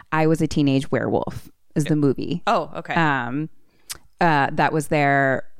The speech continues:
Speaker 1: in the black and white
Speaker 2: Mm-hmm.
Speaker 1: picture. And as we zoom into the color one, it's, like, kind of falling apart, and it says "for lease" and things
Speaker 2: Mm.
Speaker 1: like that. So now we're getting to, like, a different time.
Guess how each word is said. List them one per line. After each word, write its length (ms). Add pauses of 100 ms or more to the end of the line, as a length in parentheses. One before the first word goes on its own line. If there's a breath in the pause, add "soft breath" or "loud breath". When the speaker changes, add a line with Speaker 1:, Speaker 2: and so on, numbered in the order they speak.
(220)
Speaker 1:
in 140
the 60
black 260
and 120
white 360 (100)
Speaker 2:
Mm-hmm. 160
Speaker 1:
picture. 340 (260 soft breath)
And 120
as 120
we 120
zoom 280
into 260
the 120
color 320
one, 420
it's, 180
like, 160
kind 180
of 60
falling 280
apart, 360
and 80
it 120
says 480
"for 200
lease" 600
and 340
things 200
Speaker 2:
Mm. 40
Speaker 1:
like 120
that. 200
So 100
now 100
we're 100
getting 280
to, 120
like, 220
a 80
different 340
time. 240